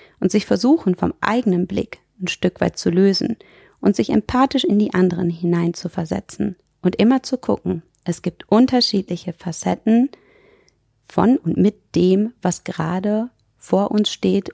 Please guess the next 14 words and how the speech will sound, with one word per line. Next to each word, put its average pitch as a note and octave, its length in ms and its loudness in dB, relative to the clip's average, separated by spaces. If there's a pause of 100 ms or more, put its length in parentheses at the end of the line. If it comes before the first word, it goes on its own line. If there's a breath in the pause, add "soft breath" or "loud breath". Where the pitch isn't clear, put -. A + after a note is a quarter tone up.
uns - 220 -2
umgibt E3+ 540 -2
oder F3+ 140 0
mit F3 220 4
uns F3+ 240 0
zu - 80 -4
tun E3 420 -2
hat. - 240 -12 (1080)
Ich E3 140 -4
wünsche F#3 240 0
dir F3+ 160 -6
auf E3 140 -8
jeden E3+ 180 0
Fall E3+ 220 -8